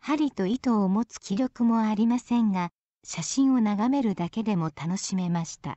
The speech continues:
以上、興味のある方は、実際の商品をAmazonなどで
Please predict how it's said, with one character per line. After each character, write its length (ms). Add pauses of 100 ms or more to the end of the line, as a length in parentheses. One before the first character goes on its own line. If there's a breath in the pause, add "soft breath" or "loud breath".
以 140
上、 440 (360)
興 260
味 160
の 160
あ 40
る 140
方 320
は、 160 (400)
実 280
際 200
の 140
商 260
品 360
を 220
Amazon 420
な 180
ど 140
で 180